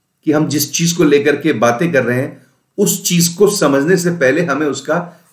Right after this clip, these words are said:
geographical जो है वो आना बहुत जरूरी है। दोस्तों, आप सबको अच्छी तरह से पता है, जब हम Middle East की बात करते हैं, Middle East की, Middle East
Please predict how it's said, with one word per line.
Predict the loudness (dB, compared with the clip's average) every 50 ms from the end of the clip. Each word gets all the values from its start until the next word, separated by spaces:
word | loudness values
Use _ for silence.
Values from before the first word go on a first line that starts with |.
| _ -4
geographical | 0 0 2 4 4 2 2 0 -4 -2 0 2 2 2
जो | 2 2 2
है | 2 0 -2 -4 -6 -10 -18 _ _ _ -8
वो | -2 -2 -2 0
आना | 0 -2 0 0 -2 -2
बहुत | -2 -4 -2 -2 -2 -2 -2
जरूरी | -2 -2 -2 -2 -6 -6 -8
है। | -10 -10 -10 -14 _ _ _ _ _ _ 2
दोस्तों, | 4 4 4 4 2 2 2
आप | 0 0 -2 0
सबको | 0 -2 -2 -2 -2 -4 -4
अच्छी | -4 -4 -6 -4 -4 -4 -2
तरह | 0 -2 -2
से | -2 -4 -4
पता | -4 -2 0 0 0
है, | 0 0 -2 -2 -6 -12 -20 _ _ 0
जब | 2 2
हम | 4 4 4
Middle | 4 4 2 0
East | 0 -2 -4
की | -4 0
बात | 0 0 0 0 -2
करते | -4 -6 -4 -4 -6
हैं, | -4
Middle | -2 -2 -2 -2 -2 -2
East | -4 -4 -8 -12
की, | -14 -12 -12 -12 -12 -16 _ _ _ _ _ _ _ _ _ _ _ _ _ _
Middle | -6 -4 0 0 0 2 2
East | 0 -2 -4 -6 -10 -14